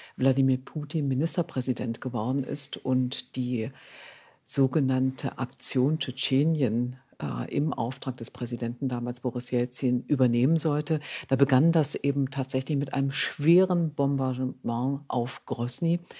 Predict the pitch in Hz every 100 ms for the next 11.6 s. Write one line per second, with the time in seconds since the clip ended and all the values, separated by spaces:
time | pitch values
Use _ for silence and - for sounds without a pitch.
0 | - - - 120 135 156 147 143 139 131
1 | 131 123 127 123 139 151 - 123 120 120
2 | - - - 131 139 139 165 147 139 -
3 | 120 120 - 123 123 147 147 151 139 139
4 | - - - 135 127 147 147 143 131 127
5 | 127 135 135 120 - - 127 - 135 131
6 | - 131 - - - 123 117 151 160 -
7 | - - - - 165 - 151 - 151 -
8 | 139 127 131 180 - - 139 123 135 139
9 | - 123 147 170 170 127 - - 143 151
10 | 151 131 127 170 - 131 120 - - 123
11 | - 123 - 131 - 123